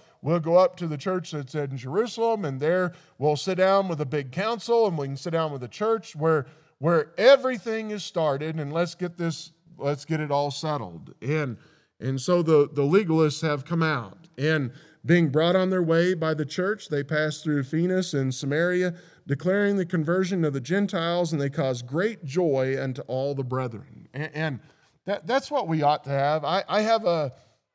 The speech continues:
I have a list of, of pastor friends that I pray for every day. And, and I pray that God blesses them. I pray that they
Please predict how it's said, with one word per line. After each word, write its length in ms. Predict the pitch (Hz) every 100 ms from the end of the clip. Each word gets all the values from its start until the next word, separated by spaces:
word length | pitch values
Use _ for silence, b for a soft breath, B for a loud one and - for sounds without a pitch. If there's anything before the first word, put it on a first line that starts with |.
| -
I 80 | 165
have 120 | 185
a 140 | 165
list 380 | 147 175 202 -
of, 260 | 160 143 127
of 220 | 139 143 123
pastor 480 | 165 160 156 147
friends 460 | 127 143 139 135 127
that 120 | 139
I 100 | 135
pray 260 | 127 165 151
for 240 | 156 143
every 200 | 143 139
day. 400 | 131 123 101 92 -
And, 300 | 160 170 127 b b b
and 120 | 165
I 140 | 269 311
pray 420 | - 214 220 208
that 180 | 156 131
God 320 | 143 127 120
blesses 480 | 127 127 - 120 117
them. 220 | 110 117
I 120 | 226
pray 380 | - 233 220 196
that 200 | 147 139
they 240 | 160 143